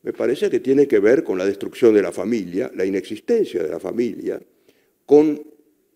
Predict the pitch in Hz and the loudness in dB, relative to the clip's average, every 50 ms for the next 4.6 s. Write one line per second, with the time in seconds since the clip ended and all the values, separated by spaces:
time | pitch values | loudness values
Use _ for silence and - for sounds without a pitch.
0 | _ _ _ _ _ _ _ _ _ 127 123 110 101 - - 131 135 139 139 139 | _ _ _ _ _ _ _ _ _ -6 -6 -6 -8 -8 -4 0 2 2 2 0
1 | 135 120 110 110 98 95 92 90 - - 87 90 - - 196 - - - - - | -2 0 0 0 0 0 -2 -4 -6 -8 -10 -10 -6 -4 -2 -2 -2 -4 -6 -12
2 | - - - - - - - _ - - 139 - 175 151 104 87 82 80 - 76 | -16 -16 -12 -12 -12 -12 -8 _ -4 -4 -4 -4 -4 -4 -4 -4 -6 -6 -8 -10
3 | - - 110 107 101 92 - 110 120 123 120 120 101 87 90 90 90 90 90 - | -8 -6 -6 -6 -6 -6 -4 -4 -2 -2 0 -2 0 0 -2 -2 -2 -2 -2 -4
4 | 90 - 147 120 107 123 113 104 - 147 - | -2 -2 -2 0 0 0 0 4 4 4 4